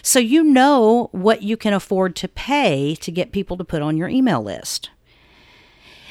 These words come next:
And getting people on your email list is the holy grail because you're never going to have to keep paying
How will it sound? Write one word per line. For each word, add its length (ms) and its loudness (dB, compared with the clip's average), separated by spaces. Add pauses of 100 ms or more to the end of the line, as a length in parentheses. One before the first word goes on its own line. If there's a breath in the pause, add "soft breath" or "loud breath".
(160 soft breath)
And 280 2
getting 280 6
people 260 2
on 200 4
your 160 0
email 420 0
list 460 -2
is 640 2
the 180 2
holy 320 0
grail 400 2
because 520 0
you're 140 0
never 580 2
going 440 -2
to 80 -2
have 580 -4
to 400 -4 (180)
keep 280 -12
paying 680 0